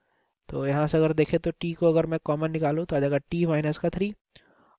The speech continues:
और माइनस टू कॉमन निकालेंगे तो यहाँ से जाएगा टी माइनस का थ्री and it will be equal to zero।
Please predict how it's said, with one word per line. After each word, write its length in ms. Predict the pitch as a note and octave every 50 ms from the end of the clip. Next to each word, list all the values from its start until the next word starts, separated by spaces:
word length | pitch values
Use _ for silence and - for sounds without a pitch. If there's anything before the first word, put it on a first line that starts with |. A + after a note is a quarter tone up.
| _ -
और 160 | - C3 C3+
माइनस 400 | C#3 C3+ C3+ C#3+ D#3 D#3+ - - -
टू 100 | F3+ F3
कॉमन 300 | - - D#3+ D#3+ D#3+ D#3+
निकालेंगे 440 | D#3+ - - D3+ D3+ D#3 D#3 D#3 D3+
तो 100 | - D3+
यहाँ 140 | C#3+ C#3+
से 80 | D3 D3
जाएगा 160 | D3 D3+ D3+
टी 260 | D3 _ - F3 F3
माइनस 300 | E3+ E3 D#3+ D#3 D#3+ D#3
का 200 | - - D#3+ D3+
थ्री 320 | D3 - F#3+ G#3 A3 F#3 - -
and 140 | C#3 C#3 C#3+
it 120 | C#3 -
will 140 | D3 D3 D3
be 120 | D3+ D3+
equal 220 | D3 - D3+ D3+ D3
to 120 | - D#3
zero। 260 | D3+ D#3 D#3+ E3+ F#3+